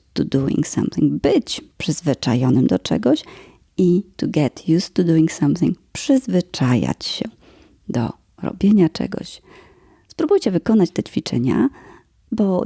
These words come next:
dzięki temu będziecie mogli sprawdzić, czy rzeczywiście już to wszystko zrozumieliście. Będziecie mogli to powtórzyć i mam nadzieję już śmiało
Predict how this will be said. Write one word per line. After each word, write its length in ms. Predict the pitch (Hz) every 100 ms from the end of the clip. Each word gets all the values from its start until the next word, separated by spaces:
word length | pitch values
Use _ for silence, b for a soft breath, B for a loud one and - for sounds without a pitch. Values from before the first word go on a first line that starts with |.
| 190
dzięki 300 | 180 190 208
temu 300 | 302 320 202
będziecie 360 | 185 190 -
mogli 260 | 196 190 214
sprawdzić, 580 | - 170 139 160 - - -
czy 340 | - 220 330 -
rzeczywiście 580 | 156 - 151 - - 151
już 200 | 156 -
to 100 | -
wszystko 380 | - - -
zrozumieliście. 800 | 123 165 165 147 135 151 - 165 196 _
Będziecie 340 | 269 254 -
mogli 280 | 165 147 -
to 100 | -
powtórzyć 640 | - - - 147 185 - - B B B B -
i 100 | 226
mam 160 | 165
nadzieję 420 | 156 131 147 147
już 160 | 151 156
śmiało 680 | - - - 185 165 - 185